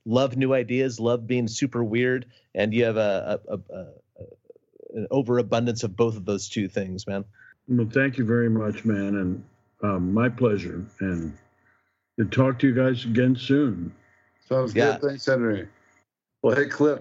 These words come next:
Speaker 3: thanks so much for getting Henry on board. That was a true honor, pleasure, and informative, and just, I could, I mean, I could have talked to the guy. We, we almost did talk to him all night, but yeah, you can't get enough of that guy. He's great.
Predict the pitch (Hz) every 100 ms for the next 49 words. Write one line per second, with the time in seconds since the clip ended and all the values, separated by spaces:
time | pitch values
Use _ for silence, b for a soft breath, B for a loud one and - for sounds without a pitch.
0 | - 143 - - - 143 185 131 127 107
1 | 120 127 123 113 107 110 117 110 104 104
2 | 107 98 98 - 123 120 117 - 107 113
3 | 110 107 113 107 107 113 107 92 87 _
4 | _ _ - 107 101 - 120 123 120 120
5 | 117 110 95 101 107 104 - _ _ _
6 | _ _ _ - 110 113 107 - 104 117
7 | 117 117 110 113 110 - 113 107 107 117
8 | 117 - 127 147 131 - 160 143 113 113
9 | 104 104 101 101 104 101 95 92 _ _
10 | _ _ - 110 107 101 95 110 107 110
11 | 104 107 104 101 98 95 92 82 - 104
12 | 104 95